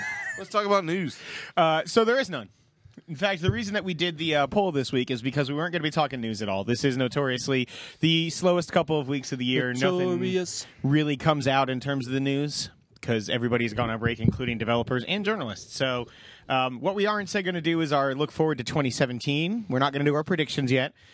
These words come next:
Speaker 3: but we are gonna talk about just some of the games that have been announced with some release dates and, uh, some speculation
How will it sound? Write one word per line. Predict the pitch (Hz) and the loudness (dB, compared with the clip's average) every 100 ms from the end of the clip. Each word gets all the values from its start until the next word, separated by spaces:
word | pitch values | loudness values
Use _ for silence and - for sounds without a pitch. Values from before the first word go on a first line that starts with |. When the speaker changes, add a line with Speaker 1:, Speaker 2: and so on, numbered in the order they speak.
| - | -12
Speaker 3:
but | 143 | -6
we | 135 | -2
are | 131 135 | -2 -2
gonna | 139 | -6
talk | 151 170 | -6 -4
about | 160 156 | -4 -2
just | 160 - | -2 0
some | 180 | -2
of | |
the | 160 | 0
games | 156 156 143 | -2 -2 0
that | |
have | 131 | -2
been | 117 | -2
announced | 113 147 147 - | -2 -4 -4 -8
with | 123 | -10
some | - 113 | -4 -4
release | 107 147 160 | -2 -2 -2
dates | - 156 151 - | 2 2 2 -2
and, | 127 123 127 | 0 2 2
uh, | 120 113 | 0 0
some | - 120 113 110 | 0 -2 -2 -4
speculation | - 139 139 131 123 127 | 0 0 2 -2 -2 -4